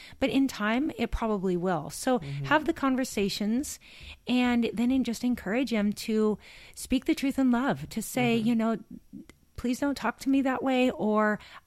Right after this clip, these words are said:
Speaker 1: "I'd actually like to do this today," and not whatever you say. And maybe do some role playing at home. I think that's always good with little guys is,
Speaker 2: Mm-hmm.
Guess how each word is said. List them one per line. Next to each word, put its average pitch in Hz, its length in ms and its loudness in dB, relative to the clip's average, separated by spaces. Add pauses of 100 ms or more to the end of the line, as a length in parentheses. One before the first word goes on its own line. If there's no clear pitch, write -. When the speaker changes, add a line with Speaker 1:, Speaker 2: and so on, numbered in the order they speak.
(180)
Speaker 1:
"I'd 254 140 2
actually 233 420 0
like 214 300 -2
to 240 140 -6
do 233 160 -2
this 330 280 0
today," 175 380 0
and 202 220 -2
not 202 320 0
whatever 180 380 -2
you 180 160 -2
say. 185 260 -4
And 185 120 -4 (280)
maybe 247 240 4
do 330 140 4
some 226 440 0
role 180 200 2
playing 240 300 0
at 247 80 0
home. 262 400 -2
I 226 80 0
think 208 160 0
that's 202 180 -4
always 214 280 -4
good 202 180 -2
with 214 160 -2
little 190 180 -2
guys 190 460 -2
is, 143 300 -4
Speaker 2:
Mm-hmm. 139 120 -8